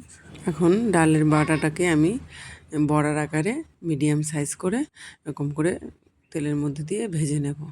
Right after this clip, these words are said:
আমি বেশি ছোট করিনি, কোয়াশ আলু যেরকম সাইজ সেরকম সাইজ মতো করেছি। এক পাশ হয়ে গিয়েছে, এখন উল্টে দিচ্ছি।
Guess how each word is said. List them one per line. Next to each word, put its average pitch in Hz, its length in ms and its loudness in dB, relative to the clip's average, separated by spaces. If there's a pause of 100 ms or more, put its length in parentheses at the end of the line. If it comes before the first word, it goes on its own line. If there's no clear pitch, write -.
(360)
আমি 156 180 0
বেশি 151 260 0
ছোট 151 200 -4 (120)
করিনি, 156 360 2 (400)
কোয়াশ 156 380 2
আলু 143 180 0
যেরকম 143 400 0
সাইজ 165 360 0
সেরকম 147 440 0
সাইজ 151 340 0
মতো 143 240 0
করেছি। 151 440 0 (1400)
এক 196 160 2
পাশ 170 180 2
হয়ে 165 180 6
গিয়েছে, 165 340 4 (120)
এখন 165 240 -4
উল্টে 160 240 4
দিচ্ছি। 151 360 0